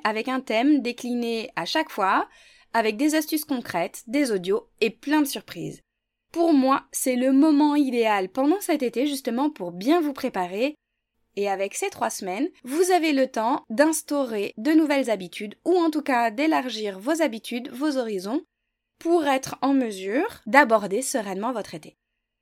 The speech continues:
Pour vous inscrire, je rappelle l'adresse w w w point vers mon essentiel point com slash v m e tiret challenge tiret vingt et un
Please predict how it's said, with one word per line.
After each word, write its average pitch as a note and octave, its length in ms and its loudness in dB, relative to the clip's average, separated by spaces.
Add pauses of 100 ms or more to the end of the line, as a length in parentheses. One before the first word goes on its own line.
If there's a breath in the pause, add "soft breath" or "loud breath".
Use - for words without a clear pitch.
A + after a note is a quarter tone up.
(160)
Pour F4+ 160 0
vous E4+ 180 2
inscrire, E4+ 560 0 (180)
je A3+ 200 2
rappelle C4 440 0
l'adresse G3 640 -4
w D#4+ 220 -2
w C#4 260 0
w C#4 160 0
point C4 400 -6
vers C#4 260 -4
mon C#4 160 0
essentiel G3+ 500 -6
point C#4+ 220 0
com C#4 340 -2 (120)
slash B3 600 -2
v G#3 200 -2
m A3 300 0
e B3+ 160 -4 (260)
tiret B3+ 640 -2
challenge G3 680 -2
tiret A#3 380 -2
vingt F#3+ 300 -10
et G#3 80 -4
un D#4 160 -2